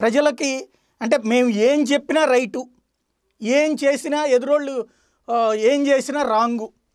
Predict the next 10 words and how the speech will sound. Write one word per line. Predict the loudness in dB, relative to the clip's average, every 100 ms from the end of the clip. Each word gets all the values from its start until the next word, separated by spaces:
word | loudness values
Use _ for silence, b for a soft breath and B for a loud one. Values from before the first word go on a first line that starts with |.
| _ _ _
అనేటువంటి | -2 0 0 0 -2
సంకేతం, | -4 -6 -2 -2 0 -4 -6 _ -6
ఒక | -6
కుట్రపూరిత | -6 -4 -4 -2 -2 0 -2 -2 -2
సిద్ధాంతంతోనే | -4 -4 -2 -2 -2 -4 -10 -8 -6 -6 -10 b b b -6
రాజకీయం | 0 0 0 -4 -2 -2 0
నడపడం | -2 -2 -4 -4
రైటా | -2 -2 0 0 -2 _ _ _ _
అన్నది | -4 -2 -2 -4 -10 _ _ _ _ -2
ఆలోచించాల్సింది. | 2 2 2 2 2 0 -6 -10